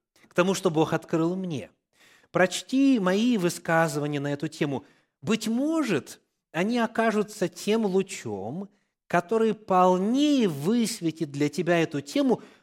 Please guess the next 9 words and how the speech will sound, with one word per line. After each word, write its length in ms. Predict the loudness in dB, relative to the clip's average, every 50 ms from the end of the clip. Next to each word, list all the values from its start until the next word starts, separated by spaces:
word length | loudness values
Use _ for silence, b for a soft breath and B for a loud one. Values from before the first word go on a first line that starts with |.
| B B _
поможет 480 | 0 0 0 0 0 0 0 0 -2 -2
глубже 500 | -2 2 4 4 4 4 4 2 0 0
понять 360 | 0 0 0 0 -2 -2 -2
ее 160 | -2 -2 0
библейское 720 | 0 -2 -2 0 0 0 2 2 0 -2 -4 -4 -2 -2 -2
значение. 1000 | -2 -2 -4 -4 -4 -4 -4 -4 -2 0 0 0 -2 -4 -8 -10 -14 -16 -18 _ _ _ _ _ _ _ _ _ _ _ _ _ _ _ _ _ _ _ _ _ _ _ _ _ _ _ _ _ _ _ _ _ _
Итак, 260 | 0 0 0 0 0 0
вы 160 | 2 2 4
видите, 640 | 4 2 0 -2 -4 -2 0 0 0 0 -2 -6